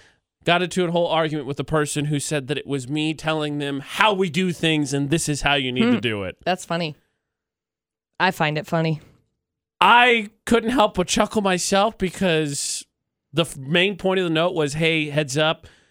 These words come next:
Speaker 1: I know you think maybe you're good if you, like, step out to go to lunch or something, but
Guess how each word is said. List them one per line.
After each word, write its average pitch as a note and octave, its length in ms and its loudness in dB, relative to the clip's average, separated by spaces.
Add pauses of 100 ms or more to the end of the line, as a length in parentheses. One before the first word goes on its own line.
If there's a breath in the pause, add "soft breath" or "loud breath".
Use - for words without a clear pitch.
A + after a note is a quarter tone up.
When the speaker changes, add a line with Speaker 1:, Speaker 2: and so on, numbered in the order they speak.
(640 soft breath)
Speaker 1:
I D3+ 120 6
know D#3+ 280 4
you D#3+ 160 0
think E3 440 0
maybe C3+ 320 0
you're C#3+ 140 0
good C#3+ 260 2
if C3+ 120 -4
you, C3+ 120 0
like, B2+ 180 0
step - 280 0
out C#3 140 2
to C3 60 -6
go C3+ 120 2
to B2 40 0
lunch F3 340 0
or F#3 80 0
something, F#3+ 400 0
but D3+ 260 2